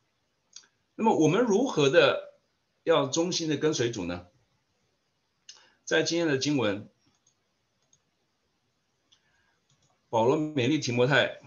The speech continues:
也是勉励今天活在末世的基督徒两件事情。啊，这两件事，他在第十四节、十五节说：“但你所学习的、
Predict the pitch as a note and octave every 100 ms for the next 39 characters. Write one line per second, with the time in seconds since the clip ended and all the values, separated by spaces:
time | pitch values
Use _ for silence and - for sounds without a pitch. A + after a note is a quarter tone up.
0 | - G#2+ A2 C#3 A#2 A#2 B2+ B2+ C3 C3
1 | C3 B2+ G#2 B2 A#2 A2 B2+ A2+ B2+ G#2+
2 | F#2+ A2+ A#2 A2+ G2+ E2 D#2+ _ A2 F#2+
3 | G#2 D3+ B2 - A#2 - - - _ _
4 | _ _ _ _ _ _ _ _ _ _
5 | _ _ _ _ _ _ _ - - -
6 | F#3 A#2 D3 D3+ D#3 C3+ - _ _ _
7 | _ _ _ _ _ _ _ _ _ _
8 | _ - C#3 C#3+ B2+ B2 C#3+ B2+ B2 B2+
9 | B2+ - - G#2 G2 F#2 G#2+ - C#3 B2
10 | F2+ F#2+ - A2+ G#2 - _ _ _ _
11 | _ _ _ - G#3+ F#3+ D#3 A3 - G#2+
12 | F#2 A2+ C3+ - G2+ G#2+ -